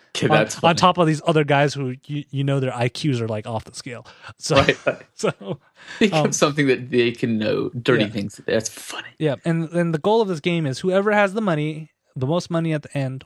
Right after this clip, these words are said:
Speaker 2: wins the game on there. It's a pretty basic game in terms of mechanics, so it's not like Settlers of Catan where you gotta go place minions and stuff, or y-, those Euro style games.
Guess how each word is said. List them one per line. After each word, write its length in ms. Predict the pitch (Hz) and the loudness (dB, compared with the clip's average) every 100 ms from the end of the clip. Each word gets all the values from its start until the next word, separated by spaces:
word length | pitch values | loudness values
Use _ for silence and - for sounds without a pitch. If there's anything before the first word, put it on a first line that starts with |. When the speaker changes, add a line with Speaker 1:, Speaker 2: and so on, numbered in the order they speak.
| - | -12
Speaker 2:
wins 300 | 117 110 120 | -10 -10 -10
the 80 | 175 | -6
game 360 | 254 214 101 - _ _ | -4 -4 -6 -14 _ _
on 120 | 127 | -8
there. 140 | 120 110 - _ | -6 -10 -12 _
It's 160 | 160 202 | -6 -6
a 40 | |
pretty 300 | - 247 254 | -2 0 2
basic 540 | 202 220 - 214 - | 2 0 0 -2 -2
game 280 | 170 165 180 | -2 0 0
in 60 | 165 | -2
terms 320 | - 165 156 | -2 -2 -2
of 60 | 131 | -4
mechanics, 540 | 120 147 143 165 - | -4 -2 0 -2 -6
so 100 | 160 | -10
it's 100 | 127 | -8
not 140 | 180 | -6
like 160 | 147 139 | -6 -6
Settlers 440 | - 147 139 139 | -2 0 4 2
of 60 | 123 | 0
Catan 540 | - - 135 127 127 - _ _ _ - | -6 -6 -4 -4 -8 -14 _ _ _ -8
where 160 | 131 | -6
you 140 | 120 120 | -6 -4
gotta 180 | 123 | -6
go 320 | 120 120 117 135 | -4 -6 -6 -8
place 440 | - 131 - - - - | -6 -6 -8 -14 -16 -6
minions 420 | 135 127 123 120 | -4 -2 -4 -6
and 120 | 113 | -10
stuff, 340 | - 127 120 - | -8 -6 -6 -8
or 240 | 110 107 - _ _ _ | -10 -12 -18 _ _ _
y-, 180 | 143 127 - | -18 -14 -12
those 280 | 143 120 107 | -8 -8 -4
Euro 280 | 131 143 117 | -2 0 -2
style 300 | - 120 117 | -6 -8 -8
games. 280 | 120 113 | -10 -14